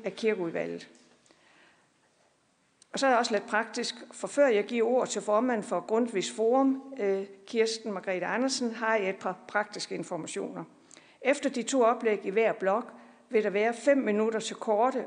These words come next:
opklarende spørgsmål til oplægsholderne, og jeg henstiller til, at tiden overholdes. Og det vil vi forsøge heroppe, selvom jeg savner et ur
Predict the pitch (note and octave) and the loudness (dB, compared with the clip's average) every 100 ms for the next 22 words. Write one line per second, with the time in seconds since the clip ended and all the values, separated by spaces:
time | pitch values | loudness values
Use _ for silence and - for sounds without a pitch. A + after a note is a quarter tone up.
0 | - A3+ A3+ G#3 F3+ F#3 - G3+ A3 A3 | -2 -2 -2 -6 -4 -4 -4 -2 -2 -4
1 | F3+ - A#3 B3+ B3 A#3+ A3+ A3+ A3+ A3 | -8 -4 -2 -2 -4 -4 -4 -4 -6 -10
2 | - - - - _ - A3+ A3+ C4 C#4+ | -14 -20 -20 -20 _ 2 4 6 4 4
3 | D4 B3 F#3 - C4 A#3+ - G3+ - C#4 | 4 2 2 0 0 0 -4 -6 -2 0
4 | C#4+ G3+ G#3 - F#3+ A3 G#3+ E3+ E3 D#3+ | 2 0 -4 -2 0 0 0 -2 -4 -6
5 | - - _ _ - A#3 B3 G3+ G3 - | -10 -14 _ _ -2 0 0 0 -4 -4
6 | - C4+ B3 G#3+ F#3 G#3+ A3+ G3 G#3+ G3+ | 0 2 4 4 4 2 2 -2 -2 -2
7 | F#3+ F#3 G3+ G3 A#3 F#3 F#3 - B3 G3 | -2 0 0 0 0 0 -2 -2 0 0